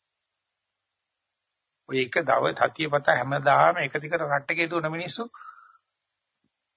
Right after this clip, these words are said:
මැ-, මැටි පාගන හරක් වගේ දැන් තියෙන රසවල් තියෙන ඒවා ඔක්කොම ඒ ජාති තමයි. ඒක ඔය සීයට දෙක ඇතුලේ තමයි දුවන්නේ. පොඩ්ඩ එහෙම වෙච්ච ගමන්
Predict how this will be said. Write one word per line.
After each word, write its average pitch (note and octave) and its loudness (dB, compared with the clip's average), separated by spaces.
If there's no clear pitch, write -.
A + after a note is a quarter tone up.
මැ-, B2 -8
මැටි B2 -6
පාගන D3 6
හරක් C#3 4
වගේ G3 -2
දැන් B2+ -2
තියෙන B2+ -4
රසවල් C3+ 4
තියෙන E3 -4
ඒවා C#3+ -4
ඔක්කොම D3 2
ඒ D#3+ 0
ජාති B2 2
තමයි. G2 -14
ඒක E3 -8
ඔය F3+ -4
සීයට F3 -2
දෙක E3+ 0
ඇතුලේ G3+ 2
තමයි E3+ 0
දුවන්නේ. A2 -6
පොඩ්ඩ D3+ 2
එහෙම F#3+ 2
වෙච්ච D3+ 0
ගමන් C#3 0